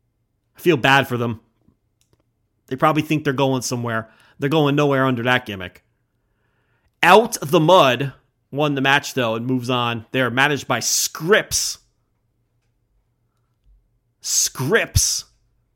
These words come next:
That's Reggie, or Reginald, for those of you who remember him from the main roster. The, uh, acrobatic fella, who then was a masked wrestler in N X T called Scripps.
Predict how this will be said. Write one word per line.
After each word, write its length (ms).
That's 220
Reggie, 720
or 180
Reginald, 720
for 200
those 240
of 100
you 120
who 60
remember 420
him 160
from 160
the 60
main 200
roster. 520
The, 240
uh, 240
acrobatic 600
fella, 480
who 120
then 240
was 140
a 100
masked 440
wrestler 440
in 80
N 80
X 180
T 220
called 320
Scripps. 1040